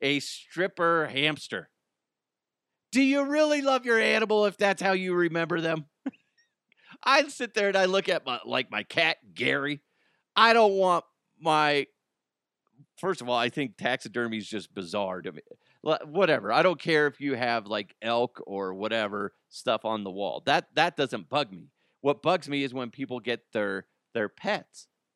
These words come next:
immortalized i-, i-, and stuffed, and, and it's around the house. That, that's creepy to me. I don't, I don't want, I, I move on. M-, maybe that's, maybe that's what we're learning about me today is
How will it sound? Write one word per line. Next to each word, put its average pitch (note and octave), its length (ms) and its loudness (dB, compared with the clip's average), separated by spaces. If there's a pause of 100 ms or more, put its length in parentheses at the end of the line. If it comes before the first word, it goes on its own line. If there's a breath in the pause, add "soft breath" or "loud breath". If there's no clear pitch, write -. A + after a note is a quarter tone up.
(140)
immortalized A2 920 -4 (320)
i-, A2 180 -2 (100)
i-, - 800 -12
and A2 180 -8
stuffed, - 640 -4 (320)
and, A#2+ 260 -2
and A#2+ 180 -6
it's A2+ 140 -8
around A2+ 240 -4
the G2+ 80 -8
house. G#2+ 200 -8 (100)
That, F3 280 2
that's E3+ 300 -2
creepy C3+ 460 -8
to G2+ 80 -6
me. E2+ 220 -14 (540)
I D3+ 100 2
don't, F3 220 0
I E3 100 4
don't F#3 100 0
want, F3 240 -2
I, C#3 280 -6
I F3 160 2
move F#3+ 260 2
on. A#2 220 0
M-, D#3+ 180 -4 (140)
maybe C4 340 0
that's, G3+ 260 -2 (280)
maybe A3 220 -2
that's G#3 200 0
what F3+ 160 0
we're D3+ 140 2
learning D3+ 440 2
about B2+ 280 0
me D#3+ 200 -2
today A#2 420 -2
is G2+ 160 -6